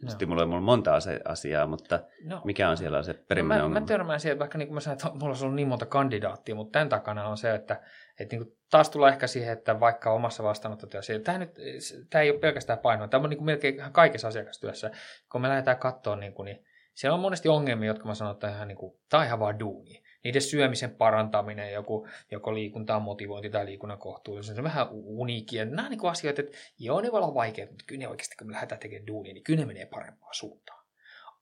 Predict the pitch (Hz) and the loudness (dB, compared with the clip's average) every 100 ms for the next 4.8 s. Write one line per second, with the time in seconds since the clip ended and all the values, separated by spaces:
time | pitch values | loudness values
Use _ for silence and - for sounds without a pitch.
0 | - 190 214 208 - 107 - 107 104 _ | 2 2 4 -2 -2 -8 -10 -14 -14 _
1 | 147 190 - 123 - 98 113 85 - 95 | -4 -2 -4 -6 -6 -6 -10 -12 -12 -14
2 | - - 98 98 90 117 117 135 147 139 | -16 -18 -12 -12 -12 -8 -8 -4 -4 -4
3 | 135 - 220 180 156 117 107 107 110 110 | -6 -4 -4 -2 -6 -6 -4 -2 -2 -6
4 | 101 104 107 107 101 98 101 | -8 -8 -8 -8 -10 -12 -14